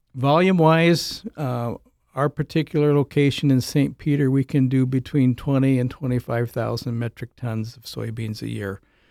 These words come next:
just depending on, on package size and, uh, container availability and things like that. And there's, there's probably, you know, just here in the upper Midwest, there's probably four or five other companies that are very similar to us,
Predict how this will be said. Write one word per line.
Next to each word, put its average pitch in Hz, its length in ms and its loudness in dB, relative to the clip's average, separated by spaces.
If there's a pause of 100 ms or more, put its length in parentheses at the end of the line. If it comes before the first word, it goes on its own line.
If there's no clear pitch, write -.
(220)
just - 240 -14
depending 113 480 -6
on, 107 380 -4 (120)
on 107 640 -10
package 131 400 -6
size 117 560 -4
and, 104 200 -6 (540)
uh, 95 200 -10 (1000)
container 151 500 2
availability 123 760 2
and 110 120 -4
things 120 300 -6
like 120 200 -8
that. 113 220 -4
And 123 100 -2
there's, 160 240 2
there's 156 220 -2
probably, 143 720 2 (380)
you 143 100 0
know, 135 60 2
just 135 240 -2
here 147 160 4
in 131 80 6
the 131 120 6
upper 131 220 2
Midwest, 127 540 2
there's 127 140 -2
probably 123 440 -2
four 131 300 -2
or 120 40 0
five 127 320 0
other 127 180 0
companies 123 500 -6
that 113 140 -4
are 113 80 -6
very 117 240 -4
similar 135 420 0
to - 180 -6
us, - 400 -4